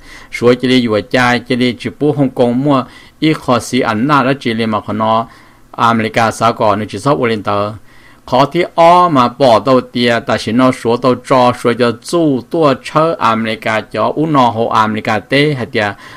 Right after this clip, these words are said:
cyber nó tua chớ America tê, không u nó mà họ nó, có số cho chủ chế nó nè. Thì chỉ số đi này tuần thì, ở nhà nó số chỉ cả tê cho America đi thia. Giờ giờ đi nó tất thơ rầu, và cho nó chữ thành xía, số thì America tôi xí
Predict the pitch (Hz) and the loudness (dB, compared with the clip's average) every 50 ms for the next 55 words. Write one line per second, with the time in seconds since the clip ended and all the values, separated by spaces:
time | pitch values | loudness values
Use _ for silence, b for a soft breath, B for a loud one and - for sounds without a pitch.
0 | B B B - - 123 117 117 110 117 143 180 175 151 123 113 123 120 120 113 | B B B -6 -2 0 0 0 -2 0 4 4 4 4 4 0 -2 -2 -2 0
1 | - 135 127 - - 147 147 160 - - 117 110 110 110 113 110 - 117 110 110 | -2 -2 -2 -2 -2 -2 0 0 0 0 0 0 0 -2 -4 -4 -2 -2 -4 -2
2 | - 135 131 127 - 123 110 101 - 139 151 147 127 117 113 110 110 107 101 - | 0 -2 -4 -2 -2 -4 -4 -2 -2 -2 0 2 2 2 2 0 -2 -6 -6 -8
3 | 101 104 110 110 110 - B B B B B B B - 123 113 101 - - 120 | -6 -2 0 0 0 0 B B B B B B B 0 2 2 2 0 0 0
4 | 127 131 127 127 - 110 104 95 - - 143 139 131 123 120 113 113 127 127 151 | 2 2 0 0 -4 -8 -8 -8 -6 0 2 4 4 4 2 2 0 0 2 2
5 | 165 135 104 95 98 B B B B B B B - 120 107 127 127 123 - - | 2 0 -2 -6 -10 B B B B B B B -6 -4 0 2 0 0 2 4
6 | 131 135 131 123 131 127 123 123 123 120 117 120 - 127 120 117 117 - 127 123 | 4 4 4 4 4 4 4 4 2 2 0 0 -2 -2 -2 -2 -2 0 0 0
7 | 117 - 151 151 139 117 107 110 123 123 120 117 - 120 120 120 - - 110 - | 0 0 0 0 0 0 0 2 2 2 2 0 2 0 0 0 0 -6 -4 -2
8 | 113 104 - - 139 143 147 143 135 127 113 107 110 110 110 110 107 - 117 107 | -2 -4 -2 -2 0 0 2 2 0 0 -2 0 -2 -2 -4 -6 -4 -2 -2 -2
9 | 107 107 117 110 - - 143 139 147 151 147 143 B B B B B B B 131 | -2 -2 -6 -8 -4 -2 -2 0 0 -2 -6 -10 B B B B B B B 2
10 | 131 135 143 139 135 147 151 151 151 147 127 - 160 - - - 175 170 156 131 | 4 4 4 4 2 2 2 2 2 0 2 0 -2 -2 0 0 2 2 2 2
11 | 120 131 127 113 107 104 113 120 123 123 120 - - 123 123 139 147 135 113 107 | 2 2 4 4 4 2 2 2 2 2 2 0 -2 0 0 2 2 2 2 0
12 | 90 - 127 131 131 - - 127 110 107 101 - - - 156 160 170 170 156 147 | 0 -2 -2 -2 -2 -2 -6 -4 -4 -4 -6 -8 -6 -4 0 0 2 2 0 -2
13 | - - - 120 120 127 127 127 160 165 160 127 120 117 113 113 113 113 - 120 | -4 -4 -2 0 2 2 2 2 0 -2 0 0 0 0 0 -2 -4 -2 -2 -4
14 | 117 113 123 113 - 160 | -2 -2 -4 -4 -4 -6